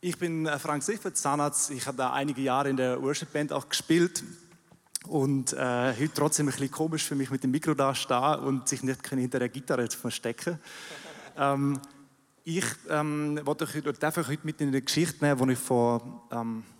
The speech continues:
ja, etwa sechs Jahren erlebt habe, wo Gott, äh, oder Gottes Geist sehr deutlich, äh, in meinem Leben geredet hat. Ähm, das ist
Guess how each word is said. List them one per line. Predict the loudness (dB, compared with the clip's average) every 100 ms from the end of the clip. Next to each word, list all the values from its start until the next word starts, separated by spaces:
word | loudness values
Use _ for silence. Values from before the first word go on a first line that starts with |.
| -4
ja, | 0 2 0
etwa | -4
sechs | -2 0 -2 0
Jahren | 0 2
erlebt | 2 0 -2
habe, | -4
wo | -2
Gott, | -2 -2 -8 -10 -4
äh, | -2 -2
oder | -2
Gottes | -4 -2 -4 -2
Geist | -2 -2 -4
sehr | -2 -4
deutlich, | -4 -8 -4 -6 -6
äh, | -6 -6 -4
in | -2
meinem | 0 0 -4
Leben | -4 -2 -2
geredet | 0 0 0 0
hat. | -2 -4 -20 -20 -20 -20 -20 -20 _ _
Ähm, | 0 0 -2 -6 -14 -6
das | -2 0
ist | 2 0 -2